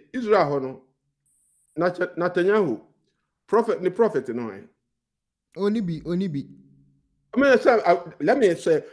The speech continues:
Speaker 1: if that's what they want to say, ah, right?
Speaker 2: Mm-hmm.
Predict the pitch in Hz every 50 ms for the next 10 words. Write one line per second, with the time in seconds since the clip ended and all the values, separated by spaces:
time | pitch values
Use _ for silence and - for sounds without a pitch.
0 | - _ - 285 330 233 247 262 262 254 - 214 233 233 226 202 202 190 190 214
1 | 208 190 160 143 - - 180 170 135 113 - - - _ _ _ _ _ _ _
2 | _ - _ 127 139 160 185 208 220 208 - - _ _ _ _ _ _ _ _
3 | _ - 117 107 107 131